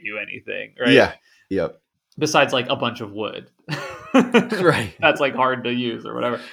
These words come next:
Speaker 2: Yep. <laughs>
Speaker 1: Yeah, I, I think the clarity is an interesting one for this game. Definitely, to your point, by the time you can see the end of the game, uh, coming,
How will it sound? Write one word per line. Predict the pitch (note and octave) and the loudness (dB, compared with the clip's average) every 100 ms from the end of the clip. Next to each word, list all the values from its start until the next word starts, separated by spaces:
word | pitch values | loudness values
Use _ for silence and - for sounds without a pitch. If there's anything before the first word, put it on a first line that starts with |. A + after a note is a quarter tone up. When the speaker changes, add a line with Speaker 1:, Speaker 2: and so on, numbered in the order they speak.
| - - - | -18 -14 -6
Speaker 2:
Yep. | F#2 - _ _ _ _ | -6 -6 _ _ _ _
<laughs> | C3 - - - - - - - | -2 2 2 2 -2 -8 -12 -2
Speaker 1:
Yeah, | D#3+ C3+ B2+ - | 4 4 2 0
I, | F3+ - | -2 0
I | F#3+ | 0
think | A#3 B3 - - | 0 -2 -6 -10
the | C#3 D3+ | -6 -6
clarity | - - E3 D#3+ D#3+ D#3 D3+ D3+ - _ | -8 -2 2 4 4 2 0 -8 -16 _
is | D3+ C3+ | 4 4
an | E3 | 4
interesting | C#3+ B2+ C#3 B2+ - D3+ C#3+ | 2 2 4 4 4 2 2
one | C3 C#3 C#3 C#3 C#3 - _ _ _ - | 2 4 4 2 -4 -14 _ _ _ -6
for | - C#3+ | 4 4
this | A#2 C3 C3 | 6 2 2
game. | - C3 B2+ B2+ B2+ _ _ _ _ | -2 -2 -2 -6 -10 _ _ _ _
Definitely, | F#3 F#3 F3+ F3+ F3+ F3 E3+ - | 0 2 0 0 2 2 0 -6
to | D#3+ | -4
your | D3 - | -2 -4
point, | A#2+ A#2+ C3 - _ _ _ _ | -4 -4 -4 -6 _ _ _ _
by | D#3+ D#3+ | 2 2
the | D3 | 2
time | D3 D#3 D3 D3 | 0 0 2 0
you | C#3+ | -2
can | D3+ B2+ | -2 -4
see | A#2+ - B2+ B2+ | -6 -8 -4 -2
the | C#3 D3+ | 0 0
end | D#3+ D#3 D#3 | 0 -2 -2
of | - E3 D3+ | -2 -2 0
the | E3 | -2
game, | D#3+ E3 E3+ E3+ F3+ _ _ _ _ | 0 0 0 -4 -10 _ _ _ _
uh, | C#3 B2 A#2 A#2 | 0 4 2 2
coming, | C#3+ C3+ E3+ F#3 F#3 | 0 2 2 -2 -4